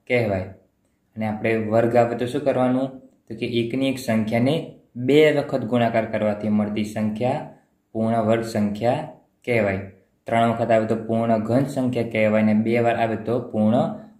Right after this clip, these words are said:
વર્ગ સંખ્યા કહેવાય. ચલો, ત્યારબાદ આપ્યું છે પૂર્ણઘન સંખ્યાઓ અસંખ્ય છે. શું કહે છે? પૂર્ણઘન સંખ્યા કેટલી છે? અસંખ્ય છે. કારણ કે આપણે જોયું,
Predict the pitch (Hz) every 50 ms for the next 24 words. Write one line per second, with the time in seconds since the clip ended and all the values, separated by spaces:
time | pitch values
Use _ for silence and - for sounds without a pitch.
0 | _ 113 120 131 127 123 - - 110 107 104 107 101 98 101 - 95 92 92 92
1 | 95 92 - - _ _ _ _ _ _ _ _ _ _ _ _ _ _ _ _
2 | _ _ _ _ _ _ _ _ _ _ _ - 113 101 98 95 98 101 104 107
3 | 117 117 120 117 117 123 117 - - 127 127 135 - - - - _ _ _ _
4 | - 123 127 135 139 143 143 147 143 139 143 - 127 120 120 113 120 120 123 123
5 | 110 107 107 107 - 117 113 110 107 - 110 107 107 - 110 104 98 98 98 -
6 | - - _ _ _ _ - 117 127 123 123 - 135 135 143 139 - - - _
7 | _ _ _ _ 120 120 120 120 120 117 123 120 120 123 120 113 127 123 123 135
8 | 135 143 139 - - 135 143 143 - - - 123 123 - 139 135 131 120 - 123
9 | 110 104 - 107 98 95 98 - - _ _ _ _ _ _ _ _ - 107 107
10 | 110 107 117 117 - 117 120 113 120 117 110 101 95 - -